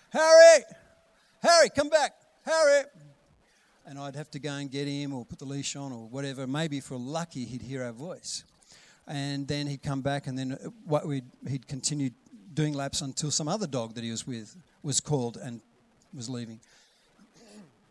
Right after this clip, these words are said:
And eventually we went home as well. But the thing is, you and I are not too different from Harry,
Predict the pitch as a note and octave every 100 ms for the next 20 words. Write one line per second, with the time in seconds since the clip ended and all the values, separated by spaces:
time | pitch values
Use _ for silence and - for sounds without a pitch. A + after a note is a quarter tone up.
0 | _ _ _ _ _ _ _ _ _ _
1 | _ - _ E3 D#3 F#3+ F#3+ D#3+ C#3+ D3+
2 | C#3 C#3 C#3 C#3+ C3+ B2 D3+ E3+ B2 -
3 | - _ _ _ _ _ - _ _ _
4 | _ G3+ F3 - A#3+ A#3 F3 - - -
5 | - F3 B3 A3 G3+ G3+ C3 A2 - -
6 | - - _ _ E3 F#3 F3+ - G3 D3
7 | G3 - A#2+ - - - _ _ _ _
8 | _ _ _ _ - E3 D3+ G3 G3 A#2+